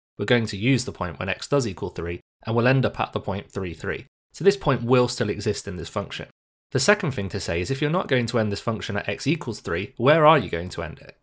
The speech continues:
Two point nine? Two point nine nine? Two point nine nine nine? Can you actually plot that reasonably on a graph? It becomes very difficult.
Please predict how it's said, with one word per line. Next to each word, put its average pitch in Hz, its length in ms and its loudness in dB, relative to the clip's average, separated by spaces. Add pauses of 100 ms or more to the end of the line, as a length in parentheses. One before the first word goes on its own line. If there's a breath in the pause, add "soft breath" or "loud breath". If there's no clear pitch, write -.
(120)
Two 123 160 2
point 139 220 -2
nine? 160 380 2 (480)
Two 123 160 2
point 143 200 4
nine 156 300 4
nine? 180 320 0 (160)
Two 107 160 -4
point 123 220 0
nine 156 260 4
nine 165 220 2
nine? 185 320 2 (280)
Can - 140 0
you 139 80 4
actually 120 280 -2
plot - 240 2
that 175 200 2
reasonably 139 480 4
on 135 120 4
a 120 40 2
graph? 131 400 4 (260 soft breath)
It 202 120 4
becomes 165 320 4
very 120 200 6
difficult. 92 460 -4